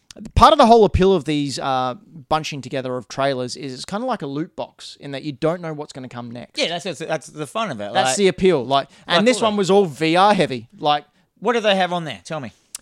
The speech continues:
Speaker 1: Uh, well, a lot of V R games. Um, they, what did they open with?
Speaker 2: I think
Speaker 1: Iron
Speaker 2: Iron Man.
Speaker 1: Man. Iron Man V R they opened with. Uh, so, uh, you can be Iron Man. You can be the man made of iron.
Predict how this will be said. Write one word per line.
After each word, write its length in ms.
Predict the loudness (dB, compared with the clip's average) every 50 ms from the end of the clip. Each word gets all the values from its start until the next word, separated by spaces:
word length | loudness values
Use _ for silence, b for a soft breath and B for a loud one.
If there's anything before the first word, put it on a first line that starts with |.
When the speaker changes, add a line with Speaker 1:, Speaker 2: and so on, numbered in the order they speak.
| _ -2
Speaker 1:
Uh, 380 | 2 4 6 6 6 6 6 4
well, 200 | 2 0 -2 -2
a 100 | -2 2
lot 140 | 6 6 6 6
of 60 | 8
V 140 | 8 8 8
R 140 | 8 8
games. 420 | 6 4 2 2 0 -2 -4 -4 -4 0
Um, 540 | 2 2 4 4 2 0 -2 -4 -8 -8 -4
they, 600 | -2 0 0 2 0 0 0 0 -2 -2 -2 -4 -6
what 80 | -6 -8
did 100 | -8 -6
they 120 | -6 -6
open 300 | -6 -6 -6 -8 -10 -14
with? 240 | -14 -16 -18 _ _ _ _ _ _ _ _ _
Speaker 2:
I 60 | -14 -10
think 240 | -10 -10 -10 -6 0
Speaker 1:
Iron 240 | 4 6 6 6 6
Speaker 2:
Iron 40 |
Man. 300 | 6 4 4 2 2 0 -2
Speaker 1:
Man. 80 | 0
Iron 160 | 0 2 2 4
Man 180 | 2 2 2 2
V 140 | 2 4
R 180 | 4 6 4 4
they 140 | 4 2 0
opened 280 | -2 -4 -4 -6 -6 -4
with. 240 | -4 -4 -6 -10 -20 b b b b b b b b
Uh, 460 | b -2 0 2 2 2 0 0 -2 -4
so, 380 | -4 -4 -2 -2 -2 -2 -2
uh, 60 | -2 -2
you 140 | -2 -4 -6
can 120 | -4 -2
be 120 | 0 2
Iron 220 | 2 2 2 2 0
Man. 340 | 0 -2 -2 -2 -2 -4 -6
You 60 | -8
can 100 | -8 -6
be 80 | -6 -6
the 80 | -6
man 420 | -4 -4 -4 -4 -6 -8 -10 -12 -8
made 180 | -8 -6 -6
of 80 | -2 -2
iron. 400 | -2 0 0 0 -2 -4 -4 -8